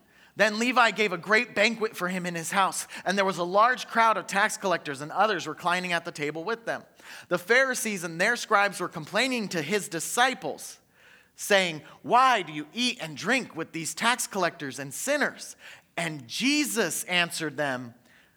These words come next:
saying, 'Those who are well have no need of a physician, but those who are sick. I have not come to call the righteous, but sinners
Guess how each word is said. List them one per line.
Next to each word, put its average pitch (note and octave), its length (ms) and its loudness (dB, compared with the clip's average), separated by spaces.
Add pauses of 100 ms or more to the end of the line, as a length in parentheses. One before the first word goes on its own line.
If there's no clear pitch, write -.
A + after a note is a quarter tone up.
saying, F3+ 340 0
'Those C4+ 300 2
who D4 100 0
are C4 100 8
well G#3+ 280 4
have F3+ 200 2
no G3 300 2
need G#3+ 260 0
of E3+ 200 2
a D#3 60 -6
physician, D#3 600 -4 (180)
but E3+ 200 -2
those F#3 300 2
who F3 160 -2
are D3+ 100 2
sick. - 500 -2 (240)
I F#3 140 8
have D#3 160 -2
not G3 320 4
come G#3+ 220 2
to F#3+ 100 -4
call F#3 240 4
the E3+ 100 0
righteous, F3 520 0
but D#3+ 220 -4
sinners E3 680 -2